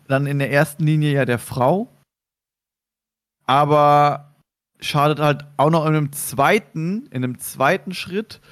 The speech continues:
schadet das ja sogar dem Mann selber, diese toxische Männlichkeit,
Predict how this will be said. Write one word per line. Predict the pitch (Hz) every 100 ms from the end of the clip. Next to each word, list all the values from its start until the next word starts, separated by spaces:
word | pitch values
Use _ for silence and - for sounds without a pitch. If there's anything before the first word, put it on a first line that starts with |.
| _ _
schadet | - 147 160 156
das | 147
ja | 165
sogar | 151 151
dem | 139 131
Mann | 131 139 135
selber, | 110 135 185 170 113 113 160 220 _ _ _ _ _
diese | - 117 120 120
toxische | 131 - 135 - 120
Männlichkeit, | 117 117 117 - 123 151 -